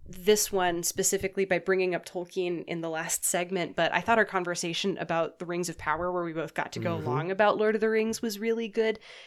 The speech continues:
Speaker 1: And we also got to talk about Over the Garden Wall, which is a lovely T V show, and it's fall. It's time for Over the Garden Wall again. So once again, we've come full circle there. <laughs>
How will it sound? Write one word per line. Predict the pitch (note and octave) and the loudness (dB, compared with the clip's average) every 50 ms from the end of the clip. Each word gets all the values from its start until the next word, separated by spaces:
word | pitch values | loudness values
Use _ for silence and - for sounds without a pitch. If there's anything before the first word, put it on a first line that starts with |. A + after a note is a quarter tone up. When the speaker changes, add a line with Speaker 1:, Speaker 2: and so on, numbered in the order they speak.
| - - - | -10 2 6
Speaker 1:
And | A3+ B3+ B3+ | 8 10 10
we | C4+ | 10
also | B3 - C4 | 8 6 4
got | - - - | 2 0 -2
to | A3 - | -2 -2
talk | - A3+ A3 | -2 -2 -2
about | - A3 A3 G#3+ - | 0 4 4 4 4
Over | G3+ G3+ G3+ A3 | 2 -2 -2 -2
the | G#3 | -4
Garden | G#3 G#3 G3 G3+ F#3+ G3 G3 F#3+ | -2 -2 -2 -2 -2 -4 -4 -2
Wall, | G3 G3 - - | 0 0 0 0
which | - - - G3 | -2 -6 -6 -4
is | F3+ F#3+ | -2 -2
a | F#3 | -2
lovely | G3 G3+ G#3 G#3+ A3+ A3+ A#3+ A3+ G#3+ G#3+ A#3 G#3+ G3+ | -4 -4 -4 2 2 2 2 2 -2 -4 -4 -4 -4
T | - - G#3+ G3 | -4 -4 -6 -6
V | F3 E3+ F3 F3 F3 | -4 -4 -6 -6 -4
show, | E3+ - - E3 D#3 D#3 D#3 D#3+ - - | -4 -2 0 0 0 0 -2 -4 -4 -4
and | F3 E3+ E3 D#3+ D#3+ - - - | -4 -4 -4 -4 -4 -6 -6 -6
it's | F#3 E3+ - - - - _ _ | -8 -6 -4 -6 -6 -6 _ _
fall. | - - - F#3+ F#3 G#3 G3 F#3+ - _ - | -16 -4 0 2 2 2 2 0 -4 _ -16
It's | - F3 - - | -14 -12 -12 -10
time | - - - D#3+ E3 E3+ | -10 -10 -8 -8 -8 -10
for | E3+ - - - | -10 -10 -8 -8
Over | F3 E3 E3+ E3+ F3 | -8 -8 -8 -10 -8
the | - - | -8 -8
Garden | - - - - F#3 F3 E3+ | -8 -8 -8 -6 -8 -8 -6
Wall | F3 F#3+ - F#3+ | -4 -4 -4 -2
again. | - - - - - - F#3 - | -4 -6 -6 -8 -8 -8 -8 -6
So | - - E3 D#3 E3+ E3 | -4 -2 -2 -2 -2 0
once | F#3+ G#3+ A#3 - | 2 2 4 2
again, | C4+ G3+ A#3 G#3+ F#3+ E3+ E3+ - - - - - - - - - _ - | 2 6 6 6 6 4 0 -6 -10 -16 -16 -18 -18 -20 -20 -20 _ -4
we've | G3 F#3+ F#3+ | -4 -4 -4
come | - G3 F3 E3 | -2 -4 -4 -4
full | - - D3+ D3+ | -4 -8 -10 -8
circle | - - - - - - - - - | -8 -10 -10 -12 -14 -10 -8 -8 -6
there. | - - G4 G4 | -4 -4 -4 -4
<laughs> | - | -2